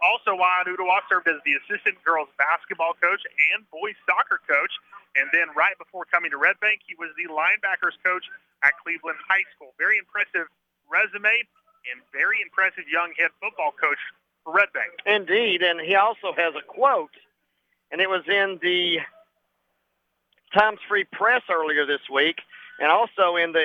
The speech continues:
Speaker 2: Heath Dunkel Media Guide. It says, uh, Coach Brown states that, quote, "Our scheduling has made it clear that we don't shy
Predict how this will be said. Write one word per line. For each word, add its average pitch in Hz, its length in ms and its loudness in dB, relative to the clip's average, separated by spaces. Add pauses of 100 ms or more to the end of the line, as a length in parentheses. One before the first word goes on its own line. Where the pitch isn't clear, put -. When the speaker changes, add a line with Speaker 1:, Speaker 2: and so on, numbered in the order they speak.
Speaker 2:
Heath 170 300 -2
Dunkel 170 340 0
Media 185 360 0
Guide. 143 380 2 (440)
It 175 180 -2
says, - 40 -20
uh, 165 460 4
Coach 226 240 -6
Brown 220 340 2 (140)
states 240 320 0 (120)
that, 151 260 0 (520)
quote, 190 380 0 (680)
"Our 208 200 4 (160)
scheduling 190 580 0
has 170 240 0
made 202 260 2
it 214 140 -2
clear 175 420 2
that 160 180 -4
we 190 160 -2
don't 185 280 0
shy 185 300 2